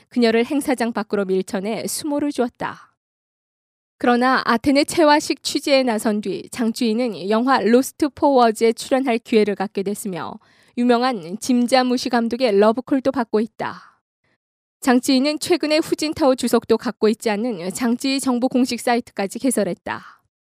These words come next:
중공이 이처럼 장찌이를 각별하게 대하자 장찌이를 만난 지 얼마 되지 않은 비비 네보는 마치 마법에 걸린 것처럼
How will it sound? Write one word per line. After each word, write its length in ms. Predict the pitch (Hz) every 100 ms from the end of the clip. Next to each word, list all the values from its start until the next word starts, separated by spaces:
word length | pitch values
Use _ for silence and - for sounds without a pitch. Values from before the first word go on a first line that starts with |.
| _ _ _ _ _ _ _
중공이 480 | - 262 262 269 285
이처럼 420 | 247 294 277 214
장찌이를 560 | 202 262 233 240 262 285
각별하게 640 | - 247 - 254 247 220
대하자 540 | 214 202 190 - 110 -
장찌이를 540 | - 226 233 247 226
만난 340 | 226 214 214 208
지 140 | 254
얼마 300 | 214 220 262
되지 300 | 254 247 233
않은 260 | 262 277 202
비비 300 | - 247 233
네보는 540 | 240 220 220 220 139 - _ _ _
마치 420 | 214 226 - 240
마법에 500 | 190 196 220 247 262
걸린 240 | 254 240
것처럼 400 | 240 240 285 214